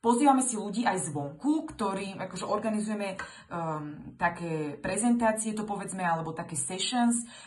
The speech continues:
kedy takíto ľudia zvonku práve rozpa-, rozprávajú tým našim dievčatám a snažia sa ich ako keby,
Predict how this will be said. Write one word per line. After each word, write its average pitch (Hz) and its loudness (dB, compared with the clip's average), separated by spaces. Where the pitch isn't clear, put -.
kedy 196 -6
takíto 208 2
ľudia 185 -2
zvonku 185 -2
práve 185 0
rozpa-, 175 -2
rozprávajú 180 -2
tým 180 -2
našim 180 -2
dievčatám 202 0
a 170 0
snažia 190 -2
sa 185 -4
ich 175 -4
ako 175 -6
keby, 170 -6